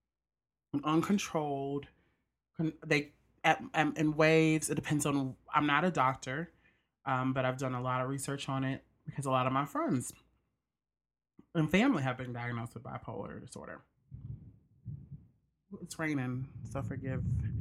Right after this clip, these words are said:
forgive all the drama in the background, honey. That's just what you get. It's live. Um, mm.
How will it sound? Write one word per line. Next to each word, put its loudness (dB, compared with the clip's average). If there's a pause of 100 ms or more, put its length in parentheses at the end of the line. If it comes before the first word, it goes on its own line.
(680)
forgive 0
all 0
the 0
drama -2
in -4
the -4
background, -8
honey. -2
That's -6
just -6
what -6
you -8
get. -2
It's -12
live. 0 (760)
Um, 4 (3500)
mm. 4